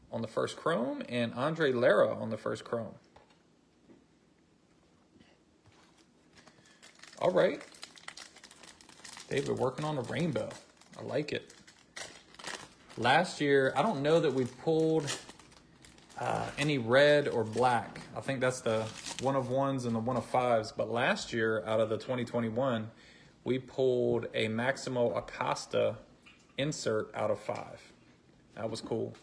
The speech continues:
that red color. And it looked really good on the Rangers, too. Uh, Lubob,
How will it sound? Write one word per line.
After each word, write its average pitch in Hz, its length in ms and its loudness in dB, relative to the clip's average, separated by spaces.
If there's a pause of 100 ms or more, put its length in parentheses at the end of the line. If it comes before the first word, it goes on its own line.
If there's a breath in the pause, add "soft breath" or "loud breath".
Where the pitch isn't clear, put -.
(180)
that 113 220 -2
red 117 300 0
color. 117 360 -4 (380 soft breath)
And 117 80 -4
it 117 40 0
looked 123 180 4
really 123 240 4
good 120 180 6
on 110 120 0
the 107 80 -2
Rangers, 107 420 -2
too. 110 240 -2 (1300 soft breath)
Uh, 110 200 2
Lubob, 170 520 4